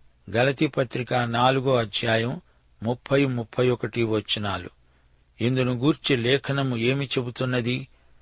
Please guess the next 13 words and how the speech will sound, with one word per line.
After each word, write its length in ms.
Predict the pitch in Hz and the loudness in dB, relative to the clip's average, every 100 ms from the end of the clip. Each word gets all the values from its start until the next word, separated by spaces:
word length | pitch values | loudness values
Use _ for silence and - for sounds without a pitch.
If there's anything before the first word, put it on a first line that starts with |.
| _ _ - | _ _ -20
"దాసిని 800 | 87 104 120 139 - 147 139 147 | -6 0 2 2 2 -2 0 0
దాని 340 | 135 127 127 123 | 2 2 2 0
కుమారుణ్ణి 840 | - 120 131 135 127 131 127 135 | -2 0 4 4 4 0 0 0
వెళ్ళగొట్టు, 800 | 127 117 127 120 127 - 123 139 - _ _ _ _ _ _ - | 2 2 4 2 0 0 -2 -2 -8 _ _ _ _ _ _ -14
దాసి 460 | 92 113 139 131 147 | -2 4 4 2 -4
కుమారుడు 760 | - 123 135 143 143 113 110 | -2 0 4 4 4 0 -2
స్వతంత్రురాలి 920 | 113 - 120 151 151 143 135 135 127 120 | -4 -4 0 0 0 -2 0 2 2 0
కుమారునితో 880 | - 120 131 131 127 131 123 123 | -4 0 2 2 0 -6 -2 -2
పాటు 460 | 113 120 123 - 135 _ _ _ _ - | 0 -2 -2 -2 -8 _ _ _ _ -8
వారసుడై 680 | 98 117 127 131 131 120 120 | 0 4 4 2 0 0 0
ఉండడు." 560 | 104 110 107 104 101 - _ _ _ _ _ _ _ - | -2 -2 -2 -2 -2 -6 _ _ _ _ _ _ _ 0
కాగా 460 | 117 123 123 127 | 4 4 4 2
సహోదరులారా, 1000 | 127 117 107 131 127 120 123 117 120 127 | 0 -2 0 0 2 2 4 4 2 0